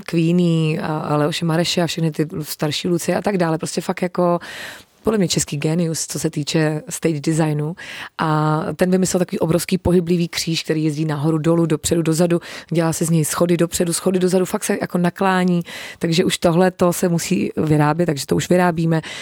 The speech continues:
Teď samozřejmě na ty obrovský letky, který tam máte, musíte připravit ten videokontent a, a všechno to sehrát prostě s tou hudbou, vybrat ten playlist, což znamená ty písně a začít to prodávat. To taky je, eh, další věc, že, že ty vstupenky musíte,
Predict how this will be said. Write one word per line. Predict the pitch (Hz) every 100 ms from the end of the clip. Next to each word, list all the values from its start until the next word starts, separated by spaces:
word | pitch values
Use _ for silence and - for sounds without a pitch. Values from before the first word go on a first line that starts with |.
| -
Teď | - 165
samozřejmě | - 170 160 170
na | 165
ty | 170
obrovský | 156 151 165 - 175
letky, | 160 151 170
který | - 165
tam | 160
máte, | 160 151 160
musíte | 147 180
připravit | - - 170 165 160
ten | 175 151
videokontent | 147 160 156 147 143 143 139 - - - - -
a, | 165 151 151 156 175 160
a | 160 147 151
všechno | 165 156 170
to | 165
sehrát | - 175 165 170 160
prostě | 165 -
s | 147
tou | 170 160
hudbou, | 165 160 160
vybrat | 156 156 160 -
ten | - 165 156 - - -
playlist, | - 160 180 196 -
což | - 165
znamená | 165 165 160 151
ty | 170
písně | - 180 - 190 175 170 - - - - -
a | 165 156 151 151
začít | 170 160
to | 147
prodávat. | - 208 202 180 180 -
To | 175
taky | - 185
je, | 175 165 - 165
eh, |
další | 160 156 - 175
věc, | 165 165
že, | 156 160 - -
že | 160
ty | 160
vstupenky | - 165 165 156 165
musíte, | 160 170 170